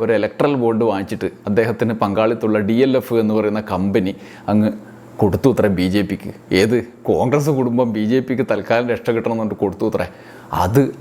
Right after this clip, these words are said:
ആകപ്പാടെ അലമ്പായി കളഞ്ഞ് ഇലക്ട്രൽ ബോണ്ടിൻ്റെ ലിസ്റ്റൊക്കെ ആ കോടതി പറഞ്ഞിട്ട് വെറുതെ കുഴപ്പമുണ്ടാക്കിയെന്ന് കോൺഗ്രസിനെയും കൂടി കുഴപ്പത്തിലാക്കിയ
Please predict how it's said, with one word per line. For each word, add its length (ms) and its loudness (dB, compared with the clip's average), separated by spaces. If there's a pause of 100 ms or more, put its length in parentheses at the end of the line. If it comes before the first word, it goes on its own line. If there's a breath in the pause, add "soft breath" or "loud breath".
(120)
ആകപ്പാടെ 540 2
അലമ്പായി 400 0
കളഞ്ഞ് 240 -2 (140)
ഇലക്ട്രൽ 380 2
ബോണ്ടിൻ്റെ 420 0
ലിസ്റ്റൊക്കെ 400 0
ആ 20 -2 (100)
കോടതി 380 0
പറഞ്ഞിട്ട് 280 -2 (140)
വെറുതെ 340 2
കുഴപ്പമുണ്ടാക്കിയെന്ന് 840 0
കോൺഗ്രസിനെയും 480 2
കൂടി 180 2
കുഴപ്പത്തിലാക്കിയ 600 0